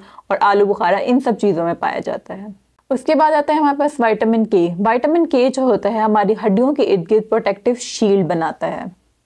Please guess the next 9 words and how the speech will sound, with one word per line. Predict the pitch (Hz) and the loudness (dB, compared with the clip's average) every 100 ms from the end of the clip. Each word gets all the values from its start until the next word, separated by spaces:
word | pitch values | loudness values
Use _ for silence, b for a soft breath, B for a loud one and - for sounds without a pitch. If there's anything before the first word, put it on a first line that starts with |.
| _ _ _ _ _ _ _ _ _ - | _ _ _ _ _ _ _ _ _ -4
उसके | 294 294 | -4 2
अलावा | 320 233 196 | 2 4 2
हमारे | 214 196 196 | 0 -2 -2
पास | 208 | 0
एक | 233 226 | 0 2
प्रोटीन | 220 214 254 247 | 0 2 2 2
बनाता | 208 196 196 | 0 -2 -2
है | 226 - | -2 0
ऑस्टियोकैल्सिन, | 196 196 - 220 214 180 170 - 180 | 0 -2 0 -2 2 0 0 -2 -4